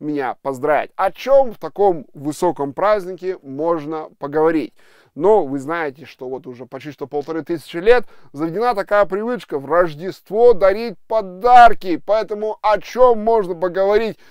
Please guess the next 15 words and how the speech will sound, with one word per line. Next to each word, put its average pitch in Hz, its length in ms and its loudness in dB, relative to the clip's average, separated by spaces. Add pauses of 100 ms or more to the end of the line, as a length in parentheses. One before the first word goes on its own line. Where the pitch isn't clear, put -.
(180)
в 151 120 -10
начало 202 500 4
рождественского 175 680 -4
сезона, 208 460 -2
как 214 560 -2
о 202 320 4
деньгах? 220 720 6 (240)
Поэтому 220 280 6
<laughs> - 20 -2
сегодня - 680 2
у 226 40 -4
нас 220 200 6
есть 190 260 -6
пять 226 300 4
вопросов, 202 720 -4